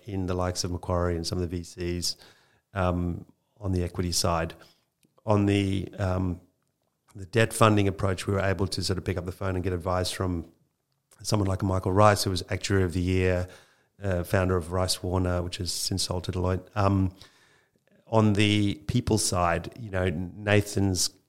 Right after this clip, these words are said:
connection to engineering firms in Sydney, um, they found us, a guy called Pete Giorgio, who's our Chief Technology Officer, incredible, uh, incredible guy, and, um, we, we knew him through the network.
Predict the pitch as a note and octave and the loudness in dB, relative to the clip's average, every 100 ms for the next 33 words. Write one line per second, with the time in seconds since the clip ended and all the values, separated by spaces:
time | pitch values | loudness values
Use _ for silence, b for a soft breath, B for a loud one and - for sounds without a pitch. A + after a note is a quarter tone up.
0 | _ - G2+ G2+ - G2 F2+ - - F#2+ | _ -2 0 0 0 0 0 -2 -2 0
1 | G2 F2 F#2+ G2 F#2+ F#2+ - G#2 F#2+ F2+ | 0 0 2 2 0 -2 -2 0 2 0
2 | F2 - - F#2+ G2 F#2+ F#2 E2+ - _ | -2 -4 -4 -2 -2 0 -2 -6 -12 _
3 | _ - G2 F#2 F#2+ G#2 G#2 A2 - G2+ | _ -4 -2 -2 -2 0 4 4 6 4
4 | G2 G2 - - - G#2+ A#2 - - _ | 6 4 2 -4 -6 -8 -8 -8 -12 _
5 | _ _ - A2 F#2 G2+ - G2+ D#2+ A2 | _ _ -10 -2 0 0 0 -2 4 8
6 | A#2+ G#2+ F2+ F#2 F#2+ F2+ F2 - G#2 - | 8 8 6 4 4 2 0 0 2 2
7 | F2 G2+ G2 F#2 E2 - G#2 F#2 A2 F#2 | 2 4 4 2 0 -4 -2 2 2 2
8 | F#2 E2+ - _ _ _ _ _ - G#2 | 0 -2 -12 _ _ _ _ _ -10 -6
9 | F#2 F#2+ B2+ F#2 F2 G2 F2 F2+ G#2 G2 | -4 4 4 6 4 4 2 0 0 0
10 | G2 F#2+ - G2 G2 G2 G#2+ G#2+ G2+ G#2 | 0 -2 0 0 2 -2 -4 -2 0 0
11 | G2+ G2+ G2 F#2+ - G2+ F#2 F#2+ F#2+ F2+ | 2 4 4 2 2 2 2 0 0 -2
12 | D#2+ | -6